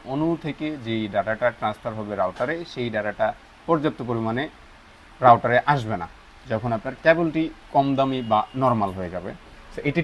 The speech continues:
টু পয়েন্ট ফোর গিগাহার্টজে আপনি ডেটা ট্রান্সফার রেট পাবেন ছয়শো অষ্টাশি এমবিপিএস পর্যন্ত এবং ফাইভ গিগাহার্টজে ডেটা ট্রান্সফার রেট পাবেন পাঁচ হাজার সাতশো ষাট এমবিপিএস পর্যন্ত। এই রাউটারটি দিয়ে আপনি কভারেজ পাবেন একশো চল্লিশ স্কয়ার মিটার, আর যেটিকে আমরা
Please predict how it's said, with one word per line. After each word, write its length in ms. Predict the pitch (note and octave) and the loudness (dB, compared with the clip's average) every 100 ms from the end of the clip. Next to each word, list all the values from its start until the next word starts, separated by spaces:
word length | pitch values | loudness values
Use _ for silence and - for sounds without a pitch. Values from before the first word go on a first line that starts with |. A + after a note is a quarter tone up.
| - | 0
টু 100 | D#3+ | 2
পয়েন্ট 240 | F3 F3+ | 4 4
ফোর 140 | E3+ D#3+ | 2 2
গিগাহার্টজে 420 | D#3 D#3+ E3 F#3 | 6 6 6 2
আপনি 220 | E3+ F3 | 0 0
ডেটা 180 | D#3+ C3 | 6 6
ট্রান্সফার 360 | A#2+ C3 - B2+ | 6 0 -2 0
রেট 160 | B2 - | 0 4
পাবেন 360 | C#3 C#3 D3+ D3+ - - - - | 4 4 -2 -4 -10 -20 -20 -20
ছয়শো 340 | - - A#2+ B2+ | 2 4 4 4
অষ্টাশি 400 | G#2+ - B2 C#3 | 2 2 -4 -2
এমবিপিএস 360 | C3+ C3 D3 C#3 | -2 -2 -4 -4
পর্যন্ত 380 | D3+ D3 D#3 D#3+ | -6 -4 -4 -4
এবং 380 | F3 B2 B2 B2 - | -6 -4 -6 -8 0
ফাইভ 240 | C3+ C3+ | 2 2
গিগাহার্টজে 420 | D3 D3 D3+ - | 0 2 2 0
ডেটা 160 | C#3 A#2+ | 2 2
ট্রান্সফার 360 | A2+ A2 - A2 | 2 -4 -6 -6
রেট 160 | A2 - | -6 2
পাবেন 300 | A2+ A#2 A2+ | 2 2 -2
পাঁচ 160 | A2+ A2 | -4 -4
হাজার 200 | A#2 G#2+ G#2+ - | -4 -6 -6 -2
সাতশো 420 | G#2 - B2+ A#2 - | -2 -2 -8 -8 2
ষাট 200 | D3 B2 | 2 4
এমবিপিএস 340 | A2 G2+ G#2 G2 | -2 -4 -6 -4
পর্যন্ত। 420 | D3 C3 G#2+ F2+ F2+ - - - - - - - | -2 -2 -2 -6 -10 -14 -20 -20 -20 -20 -20 -6
এই 80 | A#2+ | 4
রাউটারটি 360 | A#2+ B2 D3 F3+ | 6 6 4 4
দিয়ে 120 | F3+ | 4
আপনি 220 | F3 F3+ | 4 2
কভারেজ 360 | F3+ D3 D3+ D#3 | 2 4 4 2
পাবেন 280 | E3+ D#3 D#3+ | 0 -2 0
একশো 280 | C3 - C3+ | 0 -2 -6
চল্লিশ 280 | C#3 C3 C3 | -2 -2 -2
স্কয়ার 380 | C3 A2 - C3 | -4 -8 0 0
মিটার, 320 | C3+ C#3 D#3 D#3 - A2+ | 0 2 0 0 -8 -10
আর 80 | |
যেটিকে 320 | G#2+ G#2+ A2+ A#2+ | -8 -6 -4 -2
আমরা 320 | A#2+ A#2+ | 4 6